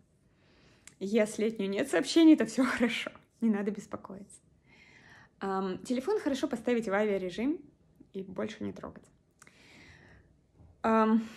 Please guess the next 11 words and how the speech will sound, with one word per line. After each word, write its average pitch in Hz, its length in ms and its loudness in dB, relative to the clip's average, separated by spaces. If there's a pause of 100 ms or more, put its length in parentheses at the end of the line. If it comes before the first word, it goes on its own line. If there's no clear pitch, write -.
(960)
что - 220 -6
еще? 262 480 0 (840)
Желательно 247 580 2
во 214 100 -2
время 294 280 6
ретрита 240 340 -2
не 208 120 0
пользоваться 233 500 -2
никакими 208 680 -2
вообще, 233 640 0 (540)
э, 180 680 -4